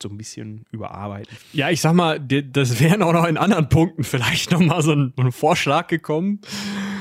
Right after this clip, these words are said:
Speaker 2: Zum Beispiel stellt man dann unseren Hauptprotagon-, Polycarpnisten auf den Scheiterhaufen,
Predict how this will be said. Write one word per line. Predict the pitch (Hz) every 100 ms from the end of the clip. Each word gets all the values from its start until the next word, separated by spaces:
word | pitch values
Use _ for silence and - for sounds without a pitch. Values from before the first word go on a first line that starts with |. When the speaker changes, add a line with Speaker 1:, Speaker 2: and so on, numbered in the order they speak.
| 180 147 - _
Speaker 2:
Zum | - 151
Beispiel | 160 208 - 214 208 - _ -
stellt | - 165 208
man | 202 175
dann | 165 175
unseren | 170 160 151 143
Hauptprotagon-, | 151 202 - - 156 190 190 175 170 165 170 165 165 - _
Polycarpnisten | 175 190 190 175 185 196 190 _ _ - 180 190 - 190 196 202 -
auf | 151 165 -
den | 151 143 131 _ -
Scheiterhaufen, | 143 143 127 110 104 92